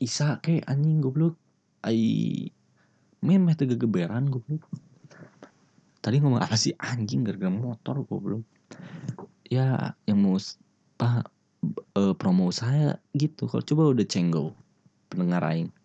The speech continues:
Di tarif kita kalkulasi ini, oh, rata-rata pendengar aing teh cenggo. Nah, <laughs> harga apa? Muncullah harga di Cenggo eta. Per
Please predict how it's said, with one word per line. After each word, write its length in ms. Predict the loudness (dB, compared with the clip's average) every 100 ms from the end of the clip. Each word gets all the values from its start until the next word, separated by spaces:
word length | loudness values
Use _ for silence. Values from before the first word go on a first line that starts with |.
| -20 _ _ _ _
Di 160 | -4 -2
tarif 480 | 0 0 2 -2 -6 _ _ _ _ _ _
kita 240 | -10 -8
kalkulasi 560 | -6 -6 -2 -2 0 0
ini, 100 | 0 0
oh, 160 | 0
rata-rata 480 | 0 0 -2 -4 -4
pendengar 480 | -2 2 2 2 0 -2
aing 240 | 0 -2
teh 80 | -4
cenggo. 640 | -2 0 2 2 0 -4 -14 _ -6
Nah, 240 | -4 -4 -6 -14
<laughs> 140 | -12 -6
harga 400 | -4 -2 -2 -2
apa? 100 | -2 -6 _ -20 -20 -6 4 6 6 4 0 _ _ _ -14 -4
Muncullah 680 | 0 2 2 0 0 2 0
harga 520 | -2 -2 2 2 2
di 320 | 2 0 -2 -8 _ -4
Cenggo 400 | 0 2 2 0
eta. 320 | -6 -8 -12 -14 _ _ _ -20 _
Per 160 | -2